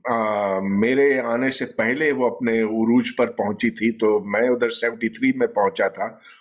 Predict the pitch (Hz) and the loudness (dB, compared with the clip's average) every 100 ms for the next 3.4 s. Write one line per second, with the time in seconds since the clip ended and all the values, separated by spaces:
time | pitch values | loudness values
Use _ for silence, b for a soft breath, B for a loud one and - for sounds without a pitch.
0 | - 127 - 240 - 110 117 123 117 113 | 0 0 2 0 0 0 0 0 -4 -6
1 | _ _ _ 123 113 113 113 107 104 - | _ _ _ -4 0 0 0 -2 -4 0
2 | 104 107 110 101 - - - _ _ - | 0 2 0 0 -6 -20 -20 _ _ -8
3 | - 113 98 | -6 -4 -6